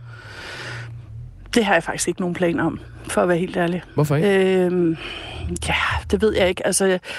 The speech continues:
Speaker 1: grunden til, at jeg blev vikar, det var egentlig, at, øh,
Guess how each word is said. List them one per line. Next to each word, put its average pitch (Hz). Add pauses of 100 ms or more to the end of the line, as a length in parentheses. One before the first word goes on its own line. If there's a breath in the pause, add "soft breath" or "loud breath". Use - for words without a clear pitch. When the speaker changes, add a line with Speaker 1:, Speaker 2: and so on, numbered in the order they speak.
(240 loud breath)
Speaker 1:
grunden 233
til, 226
at 214
jeg 190
blev 190
vikar, 185
det 220
var 190
egentlig, 190
at, 175 (200)
øh, 170